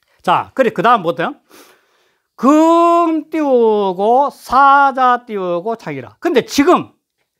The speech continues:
이 전국시대 말기에 있죠. 이-, 이게 지금 천부대의 전국시대 같은데, 전국시대 말기가, 전국시대 말기. 그 끊임없는 전쟁을 치면서 인간이 권력과 부에 의해 가지고, 어, 몸부림치는,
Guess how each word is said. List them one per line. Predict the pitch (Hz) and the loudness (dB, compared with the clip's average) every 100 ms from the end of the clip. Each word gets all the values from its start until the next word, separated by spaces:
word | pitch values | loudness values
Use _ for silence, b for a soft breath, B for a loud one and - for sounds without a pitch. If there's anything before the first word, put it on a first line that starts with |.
| _ _ _ _ _ _ | _ _ _ _ _ _
이 | 247 302 339 320 - _ _ _ _ _ - | 2 4 4 0 -8 _ _ _ _ _ -2
전국시대 | 247 294 285 285 - 233 | -2 0 -4 -8 -4 -2
말기에 | 185 202 233 | -2 -2 -4
있죠. | 214 151 | -6 -8
이-, | 139 190 190 208 | -12 -14 -14 -10
이게 | 208 214 | -4 -4
지금 | 208 165 | -4 -4
천부대의 | 269 247 214 180 | -4 -2 -2 0
전국시대 | 202 233 214 220 | -2 -2 -4 -4
같은데, | 160 147 131 131 | -4 -4 -8 -8
전국시대 | - 185 196 196 175 | -6 -6 -4 -8 -4
말기가, | 147 156 147 | -4 -2 -4
전국시대 | 196 247 269 269 247 | 0 0 -2 -4 -2
말기. | 196 165 190 196 120 - b b b b b | -2 -2 -2 -4 -6 -12 b b b b b
그 | 254 330 359 370 359 _ | 0 2 4 2 -2 _
끊임없는 | 370 359 349 349 330 247 240 262 - | -6 -4 0 0 2 0 0 -6 -4
전쟁을 | 196 247 269 277 247 | 0 0 0 -4 -6
치면서 | - 233 208 247 254 | -8 -6 -4 -4 -4
인간이 | 185 208 208 226 233 247 | -4 -8 0 0 0 -4
권력과 | 240 277 285 262 233 240 208 | -2 -2 0 -4 -4 -2 -2
부에 | - 233 240 262 | -2 -6 0 0
의해 | 208 196 | 0 -2
가지고, | 180 214 214 233 b b | -2 -2 -6 -6 b b
어, | - 220 | -10 -6
몸부림치는, | 196 262 294 277 220 220 170 117 | -2 -2 0 -2 -2 -4 -4 -8